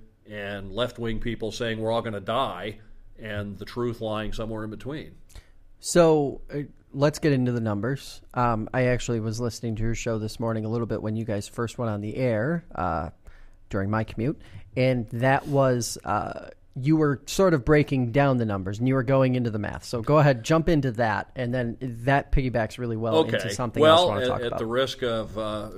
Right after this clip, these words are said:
Speaker 1: my liberal friends will begin to get very angry here with me in a moment, but, uh, for every ten thousand Americans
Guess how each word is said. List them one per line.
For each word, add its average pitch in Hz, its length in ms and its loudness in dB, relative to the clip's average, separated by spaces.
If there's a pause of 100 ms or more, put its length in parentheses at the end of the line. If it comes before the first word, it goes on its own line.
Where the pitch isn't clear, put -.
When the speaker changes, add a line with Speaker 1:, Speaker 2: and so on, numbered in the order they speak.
Speaker 1:
my 107 140 -6
liberal 117 320 -4
friends 120 340 -6
will 117 140 -4
begin 113 260 -6
to 110 60 -8
get 110 140 -6
very 113 240 -4
angry 113 360 -6
here 98 180 -12
with 95 200 -14
me 101 100 -10
in 98 60 -10
a 95 40 -10
moment, 107 460 -8 (160)
but, 104 360 -6 (120)
uh, 90 400 -10 (1160)
for 120 360 0
every 160 320 4
ten 156 400 0
thousand 147 600 2
Americans 113 880 -2